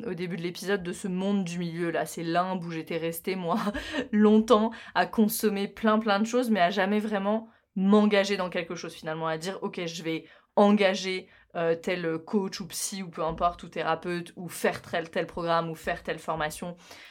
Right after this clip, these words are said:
Pendant longtemps, je suis restée un peu dans ce monde du milieu sans vraiment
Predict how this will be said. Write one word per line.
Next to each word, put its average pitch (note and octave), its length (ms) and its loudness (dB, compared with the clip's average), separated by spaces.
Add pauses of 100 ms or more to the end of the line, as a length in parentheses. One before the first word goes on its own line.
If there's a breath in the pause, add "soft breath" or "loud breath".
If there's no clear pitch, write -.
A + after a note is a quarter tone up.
(140)
Pendant G#3 200 6
longtemps, C4 360 8
je C#4+ 60 -2
suis B3+ 100 -2
restée G#3+ 300 2
un A3+ 100 8
peu A#3 160 2
dans G#3+ 140 4
ce F#3+ 320 -6 (240 soft breath)
monde A3 260 8
du A3 160 4
milieu A3+ 320 8
sans A#3+ 340 2
vraiment A3 680 4